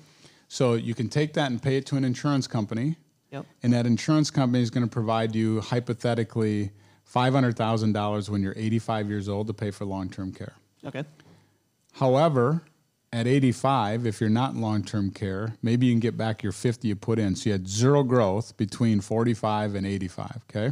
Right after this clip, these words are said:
Speaker 2: Okay.
Speaker 1: Or five thousand dollars a year for ten years into the S and P five hundred or a
Speaker 2: Mm-hmm.
Speaker 1: mutual fund or something, right?
Speaker 2: Yep.
Speaker 1: And so what we run for clients is we show 'em what's called an internal rate of return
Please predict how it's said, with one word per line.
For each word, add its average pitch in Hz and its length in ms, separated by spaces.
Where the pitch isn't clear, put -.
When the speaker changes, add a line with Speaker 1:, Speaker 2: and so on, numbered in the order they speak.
Speaker 2:
Okay. 160 100
Speaker 1:
Or 139 540
five 123 320
thousand 120 400
dollars 110 720
a 107 60
year 131 480
for 110 160
ten 123 300
years 110 380
into 110 840
the 107 140
S 113 200
and 107 100
P 113 140
five 104 280
hundred 95 360
or 95 120
a - 40
Speaker 2:
Mm-hmm. 104 80
Speaker 1:
mutual 123 340
fund 92 240
or 87 80
something, 90 360
right? 95 240
Speaker 2:
Yep. - 60
Speaker 1:
And 131 160
so 147 460
what 147 220
we 139 140
run 165 320
for 139 180
clients 101 480
is 110 100
we 113 80
show 131 240
'em 127 80
what's 120 180
called 117 240
an 107 180
internal 135 600
rate 113 180
of 107 140
return 113 640